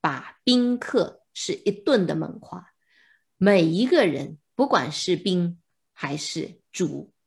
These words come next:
听的是心里面肯定是非常舒服、非常受用的。而且这一段读下来，大家也应该感受到了这个骈体文的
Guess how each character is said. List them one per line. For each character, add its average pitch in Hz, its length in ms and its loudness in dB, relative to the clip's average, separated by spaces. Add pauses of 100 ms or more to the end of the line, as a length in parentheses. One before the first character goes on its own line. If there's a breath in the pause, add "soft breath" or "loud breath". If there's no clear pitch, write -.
(220)
听 190 240 -2
的 156 140 -4
是 - 460 -6
心 175 260 -2
里 160 100 0
面 147 220 -6
肯 156 160 -4
定 160 100 0
是 151 180 -6
非 220 300 2
常 185 220 -8
舒 156 220 -6
服、 - 260 -16 (260 soft breath)
非 214 220 4
常 202 220 -4
受 151 260 -2
用 156 240 -4
的。 - 80 -20 (560 loud breath)
而 226 140 0
且 208 240 2
这 285 120 -2
一 254 80 0
段 247 240 2
读 143 160 -6
下 147 200 -8
来， 123 100 -10
大 170 180 -6
家 170 140 -6
也 156 200 -2
应 165 140 -4
该 175 140 -4
感 160 260 -4
受 226 220 -4
到 175 220 0
了 135 120 -8
这 - 160 -6
个 151 200 -10 (260)
骈 175 300 0
体 - 260 -6
文 151 220 -10
的 156 180 -8